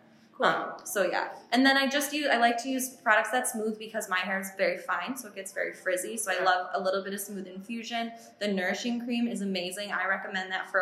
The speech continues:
Speaker 2: a lot of my girls with curly hair, um, and even some men with curly hair, because I just find it leaves a nice shine, and
Speaker 1: Mm-hmm.
Speaker 2: curly hair always needs that little bit of shine. Um,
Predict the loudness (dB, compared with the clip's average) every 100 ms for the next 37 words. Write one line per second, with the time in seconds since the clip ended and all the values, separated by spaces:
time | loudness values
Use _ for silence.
0 | 2 2 0 0 -2 -4 -4 -6 -6 -10
1 | -6 -6 -4 -6 -4 -4 -4 -10 -20 _
2 | 4 4 4 2 2 2 4 4 4 4
3 | 4 0 -2 0 0 0 -2 -4 -4 -6
4 | -6 -6 -6 -2 -2 -2 -4 -4 -4 -8
5 | -4 -2 -2 0 2 2 0 -4 -10 -20
6 | -8 -4 -2 0 2 2 2 2 0 -2
7 | -6 -6 -2 -2 -2 -2 -4 -4 -2 -2
8 | -2 -6 -14 -20 -20 0 4 4 4 0